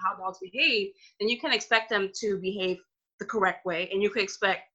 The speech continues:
more fights, more bites. So if there is no obvious training program, run.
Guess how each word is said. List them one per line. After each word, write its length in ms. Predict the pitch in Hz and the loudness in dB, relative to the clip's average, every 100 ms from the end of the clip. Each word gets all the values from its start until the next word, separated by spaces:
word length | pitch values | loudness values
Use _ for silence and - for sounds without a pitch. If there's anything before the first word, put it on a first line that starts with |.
| _ 196 | _ 0
more 200 | 190 185 | 2 4
fights, 320 | 190 185 - - | 4 4 2 -8
more 240 | 196 196 | 0 0
bites. 400 | 175 165 156 - | 4 2 2 -4
So 300 | 214 196 185 - - | 2 4 2 -2 -8
if 160 | 185 185 | -6 -2
there 140 | 196 | 4
is 140 | 220 240 | 4 6
no 100 | 233 | 8
obvious 440 | 214 220 226 233 | 10 10 10 0
training 280 | - 233 226 | 2 2 2
program, 460 | 220 196 180 170 185 _ _ _ _ _ | -2 0 0 0 -6 _ _ _ _ _
run. 380 | 269 285 - - | 4 6 6 2